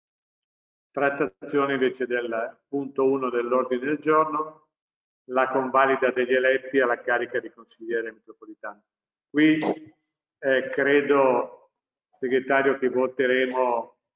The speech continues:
una volta anche per l'immediata eseguibilità. Ora, ai sensi dell'articolo quarantuno, comma uno,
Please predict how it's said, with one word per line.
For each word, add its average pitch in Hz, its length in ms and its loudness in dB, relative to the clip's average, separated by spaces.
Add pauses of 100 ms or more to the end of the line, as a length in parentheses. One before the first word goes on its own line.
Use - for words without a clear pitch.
(180)
una 135 200 -2
volta 131 880 0 (260)
anche 127 280 -4
per 127 140 -4
l'immediata 120 640 0
eseguibilità. 120 1000 -2 (1080)
Ora, 131 200 2
ai 131 220 2
sensi 143 280 2
dell'articolo 131 580 0
quarantuno, 123 880 -4 (260)
comma 127 320 0
uno, 123 680 0